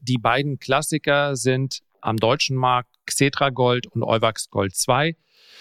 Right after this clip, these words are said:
Ich hab mich für Euwax Gold zwei entschieden, weil es hier keine,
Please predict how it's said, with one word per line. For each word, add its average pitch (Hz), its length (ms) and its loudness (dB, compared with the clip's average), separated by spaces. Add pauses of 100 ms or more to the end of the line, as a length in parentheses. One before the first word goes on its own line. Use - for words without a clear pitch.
(280)
Ich - 140 -2
hab 135 120 0
mich 127 120 4
für 131 140 2
Euwax 135 400 0
Gold 117 280 0
zwei 113 360 2
entschieden, 123 720 -2
weil 113 400 0
es - 160 -4
hier 117 200 -4
keine, 104 840 -2